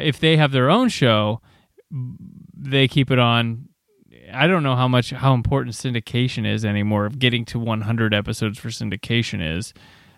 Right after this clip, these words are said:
um, that used to be a thing. I don't know if it would be now, but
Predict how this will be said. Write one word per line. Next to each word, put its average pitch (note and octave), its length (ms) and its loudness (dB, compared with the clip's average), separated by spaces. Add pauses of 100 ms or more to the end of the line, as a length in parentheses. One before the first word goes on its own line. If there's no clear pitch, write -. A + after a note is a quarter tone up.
(100)
um, A2 320 -4
that A#2 100 -6
used A#2 240 -6
to A2 80 -6
be G#2 140 -4
a G2 60 -4
thing. G2+ 300 -6
I G#2 80 -6
don't A2+ 140 -6
know G#2 100 -6
if - 140 -12
it F2+ 60 -10
would G#2 180 -8
be G2 160 -6
now, G2+ 560 -4 (720)
but G#2+ 260 -4